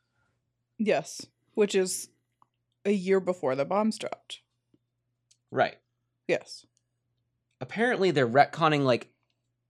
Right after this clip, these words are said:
Speaker 2: it starts even earlier than that now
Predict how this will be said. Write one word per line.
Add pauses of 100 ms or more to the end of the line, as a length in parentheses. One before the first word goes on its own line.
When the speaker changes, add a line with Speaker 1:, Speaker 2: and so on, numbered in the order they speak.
(220)
Speaker 2:
it
starts
even (320)
earlier
than
that
now